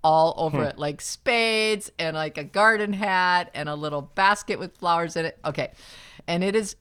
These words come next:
Speaker 1: she looked so, so cute in this thing. And when she passed away, I was cleaning out all of her stuff, and I saw that, and I was like, "I can't
Speaker 2: Mm.
Speaker 1: get rid of that." So for a long time, I had it packed away in a box with some of her other things.
Speaker 2: Mm-hmm.
Speaker 1: And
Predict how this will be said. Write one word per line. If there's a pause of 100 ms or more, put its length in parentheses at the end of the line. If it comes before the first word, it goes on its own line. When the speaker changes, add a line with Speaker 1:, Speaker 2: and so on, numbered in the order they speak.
Speaker 1:
she
looked
so,
so (100)
cute
in
this
thing. (240)
And (380)
when
she
passed
away,
I
was
cleaning
out
all
of
her
stuff,
and
I
saw
that,
and
I
was
like,
"I (180)
can't
Speaker 2:
Mm.
Speaker 1:
get
rid
of
that."
So
for
a
long
time,
I
had
it
packed
away
in
a
box (540)
with
some
of
her
other
things.
Speaker 2:
Mm-hmm. (520)
Speaker 1:
And